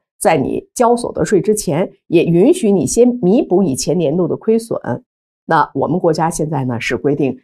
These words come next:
允许五年之内的亏损的弥补，所以这样的话，收入减扣除，这就是我们经常提到的叫直接法。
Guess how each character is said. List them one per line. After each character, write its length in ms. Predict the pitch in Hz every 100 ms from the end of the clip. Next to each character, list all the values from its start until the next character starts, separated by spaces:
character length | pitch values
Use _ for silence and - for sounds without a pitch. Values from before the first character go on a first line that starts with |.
| _
允 180 | 139 175
许 340 | 175 120 - _ _
五 300 | - 202 190
年 260 | 185 156 208
之 140 | 302
内 180 | 320 269
的 100 | 131
亏 180 | - 160
损 180 | - -
的 120 | 101
弥 140 | - 135
补， 260 | - 67 _ _
所 140 | - 185
以 220 | - - _ -
这 80 | 247
样 160 | 226
的 120 | 190
话， 260 | 196 185 - _
收 300 | - 320 330
入 260 | 311 - -
减 180 | - 139
扣 220 | 123 226
除， 380 | - - 185 - _ _ _ _
这 120 | -
就 140 | 226 196
是 60 |
我 120 | 175 -
们 280 | 156 180 -
经 160 | 214
常 220 | 208 175 185
提 160 | 165
到 160 | 185 190
的 260 | 165 - -
叫 220 | 190 165 -
直 240 | - 156 196
接 200 | 208 175
法。 280 | 151 -